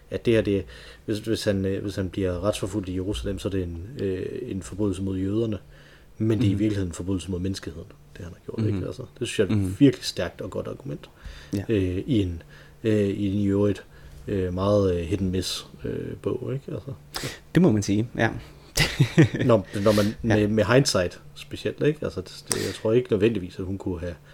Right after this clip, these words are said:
Speaker 1: detekteret mange af de andre ting, som der ligesom er dukket op senere, men altså.
Speaker 2: Øh, ej, jeg tror
Speaker 1: Nej,
Speaker 2: godt,
Speaker 1: det
Speaker 2: jeg tror faktisk godt, jeg tror faktisk godt, hun vidste noget af det. Altså, øh,
Speaker 1: Nå ja, det kan godt være.
Speaker 2: det, det virker det til i hendes, i, i forbindelse med researchet, som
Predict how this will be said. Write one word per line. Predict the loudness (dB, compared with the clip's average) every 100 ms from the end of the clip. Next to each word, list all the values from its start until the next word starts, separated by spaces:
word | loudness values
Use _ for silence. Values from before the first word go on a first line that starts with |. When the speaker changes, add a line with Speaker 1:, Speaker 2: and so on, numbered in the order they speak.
| -10
Speaker 1:
detekteret | -6 -4 -4 0 0 0 -2
mange | -6 -6
af | -6
de | -6
andre | -8 -10 -10
ting, | -10 -10
som | -10
der | -10
ligesom | -8 -8
er |
dukket | -4 -4 -4
op | -6
senere, | -6 -10 -8 -10 -12
men | -14
altså. | -16 -18 -20 -18 -16 -16 -8 -8 -8 -14 -16 -16 -18 -8 -2
Speaker 2:
Øh, | 0 0 -4 -10 -14 -12 -10 -4 2
ej, |
jeg | 2
tror | 4
Speaker 1:
Nej, | 4
Speaker 2:
godt, | 4
Speaker 1:
det | 2 2
Speaker 2:
jeg | 2
tror | 2
faktisk | 2 6
godt, | 4 8
jeg | 8
tror | 10 8
faktisk | 6 4
godt, | 2
hun | 2 0 0
vidste | 2 2 2 -4 4
noget | 6
af | 6
det. | 2 -6 -2
Altså, | 0 2 0
øh, | 0 0 0
Speaker 1:
Nå | 2
ja, | 4 4
det | 0
kan | -6 -14
godt | -10 2
være. | 2
Speaker 2:
det, | 6
det | 8
virker | 10 10
det | 8
til | 4 2 2 -6 -4
i | -2
hendes, | 2 2 0 -4 -10 -14 -20 -20 -20 -20 -14 -6
i, | -4
i | -4
forbindelse | -2 4 4 4
med | 2 2
researchet, | 2 6 6 6 4 2
som | 0 -4